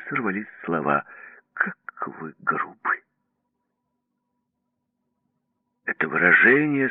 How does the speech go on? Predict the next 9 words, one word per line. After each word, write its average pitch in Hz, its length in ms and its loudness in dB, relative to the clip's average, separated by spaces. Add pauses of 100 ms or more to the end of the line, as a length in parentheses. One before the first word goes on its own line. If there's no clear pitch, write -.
(120)
Сом 110 220 -4
вспомнил, 107 1000 -2 (1160)
и - 80 -12
недаром. 80 760 2 (1600)
Услышав 110 680 2
его 101 280 2
в - 120 -8
первый 107 440 4
раз 113 200 4